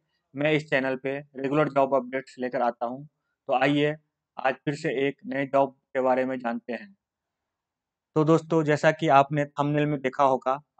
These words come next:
आज का जॉब structural design engineer fresher के लिए है। ऐसा opportunity बार-बार देखने को नहीं मिलता,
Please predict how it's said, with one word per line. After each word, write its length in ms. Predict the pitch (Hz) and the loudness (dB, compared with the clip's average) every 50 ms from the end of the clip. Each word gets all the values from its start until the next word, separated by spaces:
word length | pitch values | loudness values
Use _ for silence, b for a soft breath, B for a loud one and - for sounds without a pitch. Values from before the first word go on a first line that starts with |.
| _ - | _ -2
आज 120 | 143 - | -2 0
का 140 | _ - 156 | _ 0 0
जॉब 300 | 139 135 127 131 139 147 _ _ _ _ _ _ _ - | 2 4 2 2 2 -2 _ _ _ _ _ _ _ -18
structural 540 | - - - 147 151 - 151 160 156 151 147 | -6 -2 -2 -2 -2 2 4 4 4 4 2
design 400 | 131 123 143 147 151 147 151 147 | -6 -6 0 2 2 2 2 0
engineer 400 | 143 139 135 135 139 139 143 147 | -2 -2 -2 -2 -2 -2 -4 -4
fresher 420 | - _ - 151 139 - 151 143 | -6 _ -2 -2 0 0 -2 -2
के 120 | 127 - 135 | 0 -2 -2
लिए 260 | 131 131 127 117 113 113 | 0 0 -2 -2 -2 -6
है। 140 | 107 104 _ _ _ _ _ _ _ _ _ _ _ _ _ _ _ _ _ _ _ _ | -14 -16 _ _ _ _ _ _ _ _ _ _ _ _ _ _ _ _ _ _ _ _
ऐसा 180 | 151 147 - 190 | -2 4 6 6
opportunity 560 | 165 165 165 165 156 160 151 147 156 156 156 | 6 6 4 2 0 0 0 0 -2 -2 -4
बार-बार 520 | 147 139 139 143 147 143 147 147 147 151 147 | 4 6 6 6 6 6 6 6 4 4 0
देखने 360 | 135 127 135 - 147 143 143 | -6 -10 -12 -8 -4 -6 -6
को 160 | 139 - 143 | -6 -6 -8
नहीं 140 | 131 135 135 | -6 -4 -4
मिलता, 420 | 127 123 117 - - 107 107 - | -4 -6 -6 -6 -8 -8 -8 -10